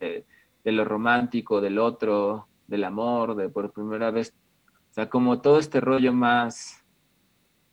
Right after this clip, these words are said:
más de la compañía y de estar con el otro, ¿no?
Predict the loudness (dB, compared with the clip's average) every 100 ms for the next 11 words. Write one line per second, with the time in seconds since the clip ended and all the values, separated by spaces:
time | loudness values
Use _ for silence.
0 | _ _ _ _ 0 2 4 2 2 -4
1 | -4 -2 0 0 0 -2 -6 -8 -4 -4
2 | -4 -6 -8 -10 -12